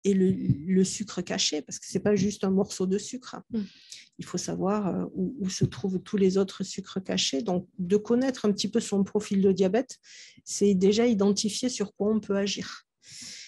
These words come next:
Speaker 1: Et, euh, et c'est, euh, ne pas se mettre la pression non plus, être bienveillant. C'est ce que je disais, on peut craquer.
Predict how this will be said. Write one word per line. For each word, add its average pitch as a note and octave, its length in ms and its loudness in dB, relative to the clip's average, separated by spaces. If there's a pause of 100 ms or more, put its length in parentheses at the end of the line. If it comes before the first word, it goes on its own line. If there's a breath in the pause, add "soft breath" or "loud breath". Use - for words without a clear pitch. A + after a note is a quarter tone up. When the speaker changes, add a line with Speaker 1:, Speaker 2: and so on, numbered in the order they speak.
(220 loud breath)
Speaker 1:
Et, F#3 260 2
euh, F3 200 -4 (500)
et G3+ 140 2
c'est, A3 600 2
euh, E3+ 300 -2 (100)
ne G#3 400 4
pas B3 260 2
se - 240 -2
mettre G3+ 760 4
la G3 120 0
pression G3+ 400 -4
non G3 180 2
plus, G3+ 200 -2
être F#3 260 -4
bienveillant. F#3 680 0
C'est - 160 -10
ce - 80 -10
que F#3+ 100 -2
je E3+ 80 -2
disais, F#3+ 220 2
on F3+ 140 2
peut A3 180 -2
craquer. G#3 520 -2